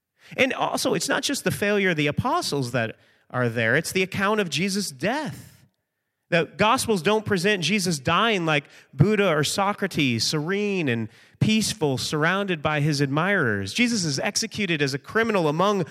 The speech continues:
other criminals. He's not serene. He's sweating blood. He's not cool and calm. He's crying out in excruciating pain, complaining to God the Father, "Why have you forsaken me?" In the ancient world, this is not a hero's death.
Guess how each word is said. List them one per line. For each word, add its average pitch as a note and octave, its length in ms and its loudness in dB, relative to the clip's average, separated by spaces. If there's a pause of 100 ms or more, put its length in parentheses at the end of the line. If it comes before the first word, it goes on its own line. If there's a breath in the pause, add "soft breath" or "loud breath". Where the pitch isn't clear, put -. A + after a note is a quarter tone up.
(180 loud breath)
other F#3+ 440 2 (180 loud breath)
criminals. F3+ 640 2
He's F#3 180 0
not A3 220 0
serene. G#3+ 540 -2
He's E3 180 0
sweating G3+ 420 0
blood. A3+ 380 2
He's F#3+ 180 2
not A3+ 240 0
cool A#3+ 340 2
and F3+ 140 0
calm. A#3 380 2
He's F#3+ 180 0 (240 loud breath)
crying A3+ 580 4
out A#3 320 6
in F3+ 120 0
excruciating G3+ 840 2
pain, G#3 460 2 (100)
complaining A#3 760 4
to G3 220 2 (200 loud breath)
God A3 300 4
the A3 80 2
Father, A3+ 400 4
"Why A#3+ 400 4
have A#3 420 4
you A3+ 240 4
forsaken A#3 800 0
me?" D#3+ 200 2 (200 loud breath)
In E3+ 140 -6
the F3 100 -6
ancient G#3 400 -4
world, D3 480 -6 (880)
this - 140 -10
is E3 120 -8
not D#3+ 200 -2
a D3 40 -2
hero's B2 440 -2
death. B2 640 -10